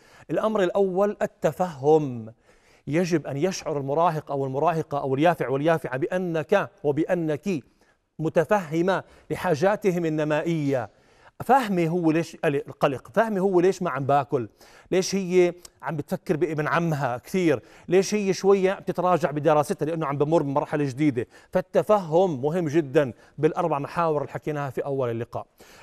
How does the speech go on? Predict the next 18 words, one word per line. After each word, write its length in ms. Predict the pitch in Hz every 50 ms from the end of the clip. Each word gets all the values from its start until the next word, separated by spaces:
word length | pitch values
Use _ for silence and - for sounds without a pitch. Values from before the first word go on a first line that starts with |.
| - -
الأمر 360 | 196 - 247 269 269 233 220
الثاني 460 | 208 - - - 202 208 220 214 190
الأمان، 920 | 165 160 - - 170 170 165 170 180 180 170 165 151 147 139 131 131 123 107 _ _ _ _ - -
يجب 400 | 135 156 170 143 151 151 127 -
أن 140 | 147 135 135
يشعر 400 | 139 175 170 - - - 139 127
بقمة 480 | 123 - - 214 220 214 185 160 139 -
الأمان 580 | 156 147 - 143 143 151 151 139 123 113 107 98 _ _ _ _ _ _ _ _ _ -
بأن 720 | 135 127 165 185 208 226 - - _ _ - 156 156 160 180
نسحب 360 | 196 - - - 185 247 269 - - 427 _ -
الخمسة 360 | 160 135 - 202 190 - -
اللي 80 | 165 -
حكينا 300 | 156 - - 156 151 139
عنهم، 320 | 123 143 135 127 131 143
الصراخ 480 | 190 226 - - 180 175 165 165 135 -
والضرب 340 | 165 135 147 160 165 165 156
والمقارنة 500 | 165 156 160 - - 165 165 160 160 160
والانتقاد 560 | 160 160 156 - 180 - - 170 165 170